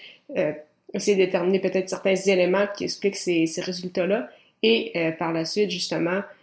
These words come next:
euh, réutiliser ce qui a bien fonctionné, savoir qu'est-ce qui a moins bien fonctionné pour peut-être le perfectionner, ou si vous avez fait des, des tests, c'est qui est grandement recommandé. Dans ces moments-là, eh bien, vous savez peut-être qu'il y a certaines choses, euh, certaines pratiques à ne pas refaire. Et,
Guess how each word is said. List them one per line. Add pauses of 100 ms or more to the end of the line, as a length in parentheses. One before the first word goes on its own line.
(140)
euh,
réutiliser
ce
qui
a
bien
fonctionné,
savoir
qu'est-ce
qui
a
moins
bien
fonctionné
pour
peut-être
le
perfectionner,
ou
si
vous
avez
fait
des,
des
tests,
c'est
qui
est
grandement
recommandé. (640)
Dans
ces
moments-là,
eh
bien,
vous
savez
peut-être
qu'il
y
a
certaines
choses,
euh,
certaines
pratiques
à (520)
ne
pas
refaire. (520)
Et,